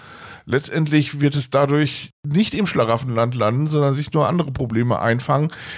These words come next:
die es momentan hat. Natürlich beispielsweise dadurch, dass eine restriktive U-S-Geldpolitik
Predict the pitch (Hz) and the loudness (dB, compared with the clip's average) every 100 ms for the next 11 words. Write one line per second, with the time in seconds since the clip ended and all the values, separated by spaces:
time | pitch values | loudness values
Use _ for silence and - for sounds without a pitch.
0 | - - 139 131 - 135 139 131 131 151 | -12 -2 0 0 0 2 2 2 0 2
1 | 185 190 196 - - - _ 160 170 175 | 4 4 2 -2 -20 -20 _ -8 -4 2
2 | 170 170 208 240 196 - - 135 165 165 | 2 2 0 2 2 0 -4 0 0 0
3 | 143 147 143 123 127 143 151 147 143 131 | 2 2 2 0 2 2 2 0 2 0
4 | - - - - - - - 131 120 117 | -2 -12 -16 -16 -18 -20 -6 0 2 2
5 | 135 - 139 - 139 131 131 123 - 113 | 0 0 -4 0 0 2 2 2 2 2
6 | 127 - 143 131 - 143 - | 2 2 0 0 0 0 -2